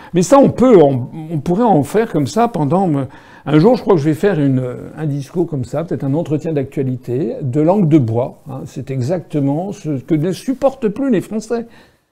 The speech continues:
D'ailleurs, si, euh, il y a de plus en plus de gens qui sont, euh,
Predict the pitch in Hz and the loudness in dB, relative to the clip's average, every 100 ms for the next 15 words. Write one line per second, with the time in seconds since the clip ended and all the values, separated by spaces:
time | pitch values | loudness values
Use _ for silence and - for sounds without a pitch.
0 | _ - 156 156 - 202 165 147 131 135 | _ 0 2 2 0 -4 2 2 2 -2
1 | 143 151 214 233 135 175 139 147 160 123 | -2 -2 -2 -4 -4 -4 -2 -2 -2 -4
2 | - 151 - 156 151 135 127 | -6 -12 -10 -8 -4 -4 -4